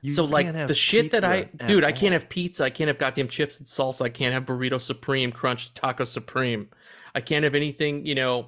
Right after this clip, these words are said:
Speaker 2: can't have chocolate, can't have coffee.
Speaker 1: Oh,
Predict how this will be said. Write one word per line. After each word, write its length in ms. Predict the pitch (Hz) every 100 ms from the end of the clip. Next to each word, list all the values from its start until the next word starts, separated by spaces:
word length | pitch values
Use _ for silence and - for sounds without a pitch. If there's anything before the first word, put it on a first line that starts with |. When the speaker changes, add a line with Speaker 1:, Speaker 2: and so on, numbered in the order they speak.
| -
Speaker 2:
can't 200 | - 160
have 120 | 156 -
chocolate, 520 | - 165 - - -
can't 240 | - 233 139
have 180 | -
coffee. 680 | - - 135 143 - 90 - _ _ _ _ _ _ -
Speaker 1:
Oh, 360 | 165 147 110